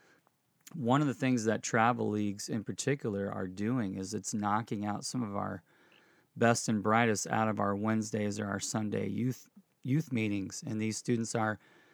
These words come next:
more disconnected from a, a community of faith in their church. And also there's the Sabbath principle that we're to live with, where, you know, we're not to run twenty-four seven. What are your, what are your reactions to that and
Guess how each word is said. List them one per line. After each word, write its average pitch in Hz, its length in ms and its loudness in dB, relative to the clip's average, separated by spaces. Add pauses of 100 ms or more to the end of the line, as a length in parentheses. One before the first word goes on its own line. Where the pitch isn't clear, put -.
(280)
more 123 160 6
disconnected 117 720 2
from 104 260 -2
a, 101 220 -2
a 107 80 -6
community 113 560 -2
of 98 80 -6
faith 107 340 -2
in 104 120 -4
their 98 140 -4
church. - 580 -4 (520)
And 127 160 6
also 139 320 6
there's 110 260 2
the 107 140 -4
Sabbath 113 680 2
principle 110 500 2
that 101 160 0
we're 104 200 0
to 101 60 0
live 101 220 0
with, 98 280 -2
where, 101 420 -2
you 123 100 -6
know, 107 120 -2
we're 104 120 -2
not 110 220 2
to 123 100 0
run 107 240 0
twenty-four 104 500 -4
seven. 101 500 -2 (1200)
What 165 260 4
are 302 60 4
your, 339 120 0
what 156 240 2
are 247 40 4
your 175 280 6 (400)
reactions 120 920 4
to - 180 2
that 107 560 4
and 107 260 -2